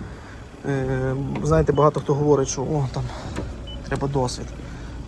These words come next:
Та досвід то ясно, але ж якщо в тебе є прилади і так далі, і так далі, можеш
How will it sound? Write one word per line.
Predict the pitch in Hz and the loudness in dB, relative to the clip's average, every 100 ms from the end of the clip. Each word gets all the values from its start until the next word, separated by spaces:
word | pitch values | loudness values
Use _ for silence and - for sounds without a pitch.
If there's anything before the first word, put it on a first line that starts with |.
| - | -6
Та | - | -2
досвід | 196 196 202 - | 0 0 -4 -2
то | |
ясно, | 208 202 147 - 123 131 | 2 2 0 -2 -4 -2
але | 139 | -4
ж | - - - - - - | -4 -6 -6 -10 -10 -8
якщо | 143 156 | -6 -4
в | |
тебе | 151 165 165 | -2 0 2
є | 170 | 2
прилади | 165 180 175 160 156 | 4 4 4 2 0
і | |
так | - 156 | -2 2
далі, | 156 160 | 2 2
і | |
так | 151 156 | -2 0
далі, | 160 156 | 4 4
можеш | 151 156 | 4 -2